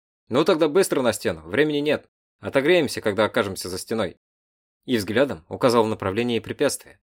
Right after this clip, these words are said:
которое было ещё не взято. Оба бойца, переглянувшись,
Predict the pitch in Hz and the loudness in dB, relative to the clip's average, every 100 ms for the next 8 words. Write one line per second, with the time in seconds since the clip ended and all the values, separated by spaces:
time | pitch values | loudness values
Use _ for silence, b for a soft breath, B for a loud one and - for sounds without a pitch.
0 | _ - 151 202 131 110 113 107 104 98 | _ -4 2 2 2 2 0 -2 -6 -6
1 | 87 78 - _ _ _ _ _ _ _ | -8 -12 -18 _ _ _ _ _ _ _
2 | - 123 117 98 95 - 147 196 _ 117 | -2 0 2 2 0 0 -2 -2 _ -4
3 | 107 104 113 98 - - | -2 0 -2 -2 -10 -20